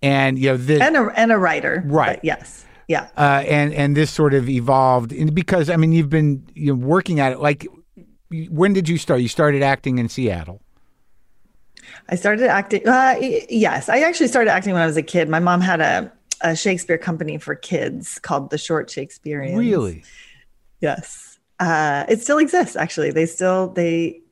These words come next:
Speaker 2: they're still, she handed it over to an amazing woman, and it, it, it's been going now for almost forty years.
Speaker 1: Children's theater is great.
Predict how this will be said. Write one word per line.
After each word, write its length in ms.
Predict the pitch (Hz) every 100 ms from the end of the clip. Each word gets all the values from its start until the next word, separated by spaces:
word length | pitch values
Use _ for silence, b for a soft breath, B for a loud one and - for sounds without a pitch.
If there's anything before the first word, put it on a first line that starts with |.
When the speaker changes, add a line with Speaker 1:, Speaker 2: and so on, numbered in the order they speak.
| _
Speaker 2:
they're 200 | 175 175
still, 640 | 170 - - 180 175 175 175
she 220 | - 196
handed 400 | 175 196 185 180
it 140 | 170
over 280 | 170 170 170
to 200 | 165 170
an 80 | 160
amazing 300 | 160 147 156 151
woman, 320 | 147 135 139
and 140 | 139 123
it, 160 | - _ -
it, 140 | - - -
it's 240 | 151 156 -
been 160 | 160
going 240 | 160 160 156
now 160 | 147
for 180 | 147 95
almost 300 | 147 147 -
forty 240 | 151 143 139
years. 100 | -
Speaker 1:
Children's 400 | - 165 147 127
theater 300 | - 156 151
is 120 | 117
great. 720 | - 120 151 151 104 - -